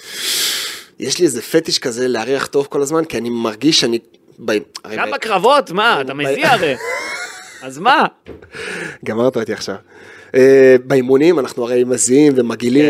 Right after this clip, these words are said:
Speaker 2: כן,
Speaker 1: ואתה
Speaker 2: כן.
Speaker 1: יודע, חליפות ג'ודו זה לא דבר, אה, כל כך נעים, אז יש לי, כאילו, אני, אני האנטיתזה של זה, אני כל פעם משתדל
Speaker 2: להיות, אה,
Speaker 1: כן,
Speaker 2: הפרש.
Speaker 1: כן,
Speaker 2: כן.
Speaker 1: לנצח את זה, לנצח את הגועל.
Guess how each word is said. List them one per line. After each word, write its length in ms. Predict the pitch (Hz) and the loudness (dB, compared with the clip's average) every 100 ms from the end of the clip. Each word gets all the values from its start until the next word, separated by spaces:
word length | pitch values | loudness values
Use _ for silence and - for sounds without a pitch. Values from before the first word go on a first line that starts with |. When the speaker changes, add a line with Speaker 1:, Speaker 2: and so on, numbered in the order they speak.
| 139 | 2
Speaker 2:
כן, 80 | 120 | 0
Speaker 1:
ואתה 160 | 117 110 | -6 -4
Speaker 2:
כן. 40 | |
Speaker 1:
יודע, 140 | 131 | -4
חליפות 340 | 127 113 - 123 | -4 -4 -2 0
ג'ודו 280 | 135 139 123 | 2 2 2
זה 120 | 120 | 4
לא 140 | 127 | 4
דבר, 320 | 131 120 117 117 | 4 2 0 0
אה, 100 | 113 | -2
כל 100 | 117 | -2
כך 180 | 120 110 | -6 -4
נעים, 280 | 113 110 104 | -2 0 -2
אז 180 | 104 117 | -4 -2
יש 180 | 135 | -2
לי, 160 | 156 135 - - - _ | 2 2 0 -12 -18 _
כאילו, 200 | - 135 | -6 -2
אני, 140 | 120 117 - | -2 -2 -6
אני 200 | 110 113 | -6 -2
האנטיתזה 580 | 123 139 117 131 127 | -2 -4 0 0 0
של 140 | 117 101 | -2 -6
זה, 120 | 95 | -8
אני 120 | 90 104 | -10 -4
כל 120 | 131 | -4
פעם 240 | 135 131 127 - | -2 -4 -4 -10
משתדל 500 | 110 - 113 131 135 - _ - - | -10 -6 0 2 2 -4 _ -20 -12
Speaker 2:
להיות, 300 | 120 123 131 | -4 -4 -2
אה, 40 | 123 117 113 113 | -2 -2 -4 -8
Speaker 1:
כן, 60 | |
Speaker 2:
הפרש. 460 | 110 - 139 113 - | -8 -4 -2 -2 -8
Speaker 1:
כן, 40 | - | -4
Speaker 2:
כן. 280 | 143 127 117 | -2 -2 0
Speaker 1:
לנצח 580 | 139 143 139 165 160 | 2 2 2 -2 0
את 60 | 156 | -2
זה, 120 | 120 | -4
לנצח 360 | 113 120 - 156 | -8 -8 -6 -6
את 80 | 139 | -4
הגועל. 320 | 135 147 | 2 2